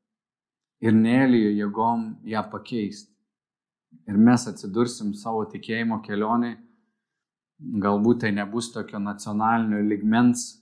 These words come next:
visos tautos lygmens tavo išbandymas, ką čia patyrė Elijas, bet galbūt tai tavo santuokos, vaikų, darbo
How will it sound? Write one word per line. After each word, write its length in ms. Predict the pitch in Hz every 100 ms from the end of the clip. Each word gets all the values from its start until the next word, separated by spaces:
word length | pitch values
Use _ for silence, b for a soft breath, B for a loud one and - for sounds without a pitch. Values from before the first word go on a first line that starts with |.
| _ _ _ _ _ _ 104
visos 360 | 95 120 113
tautos 720 | - 104 98 117 120 123 -
lygmens 600 | 127 110 104 113 123 120 -
tavo 300 | 120 110 110 113
išbandymas, 880 | - 113 98 117 123 117 107 107 - - _ _
ką 160 | - 104
čia 180 | - 110
patyrė 640 | 110 98 - 117 104 95 -
Elijas, 520 | 107 117 113 104 - _ _ _ _ _ _ _ -
bet 200 | 143 135
galbūt 420 | 127 120 117 113
tai 120 | 113 101
tavo 320 | 117 107 104
santuokos, 800 | 104 123 131 123 107 104 95 - _ _
vaikų, 640 | - 95 90 - 123 110 95 87
darbo 540 | 101 101 110 104 98